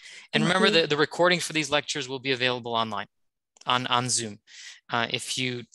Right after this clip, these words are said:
Speaker 1: if I can just show you real quick, if we go to, um, if you go to our, uh, uh, course, uh, website, then you just click on Zoom here.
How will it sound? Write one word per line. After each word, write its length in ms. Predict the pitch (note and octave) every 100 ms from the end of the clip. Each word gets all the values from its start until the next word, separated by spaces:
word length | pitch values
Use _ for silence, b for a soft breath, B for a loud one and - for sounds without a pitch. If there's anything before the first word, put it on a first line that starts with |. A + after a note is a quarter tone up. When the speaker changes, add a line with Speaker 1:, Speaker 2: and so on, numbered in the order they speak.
| _ - -
Speaker 1:
if 140 | A2 -
I 80 |
can 160 | A2+ A#2+
just 160 | A2+ -
show 140 | C#3
you 200 | B2+ B2
real 140 | A#2
quick, 380 | A2 F3 - - - B B B -
if 100 | -
we 80 | B2
go 300 | C3+ C3 B2+
to, 440 | - B2+ A#2+ A#2 _
um, 340 | C#3+ A2+ G#2+ G#2 _ B B B B
if 200 | - -
you 80 | C3
go 280 | B2 C3+ C3
to 480 | - C3+ B2+ B2 B2
our, 480 | A#2+ A2+ A2 G#2+ -
uh, 280 | A#2 - - -
uh, 760 | - - - - - - - - - -
course, 600 | - C#3 - - - -
uh, 380 | C3 A#2+ - - - - C#3
website, 480 | C#3 - C#3 C3+ - B B B -
then 260 | C3 B2
you 100 | A#2+
just 220 | A2+ B2 -
click 220 | C#3 -
on 140 | A#2
Zoom 300 | A2+ C#3 C#3+
here. 340 | C3 C#3 C#3+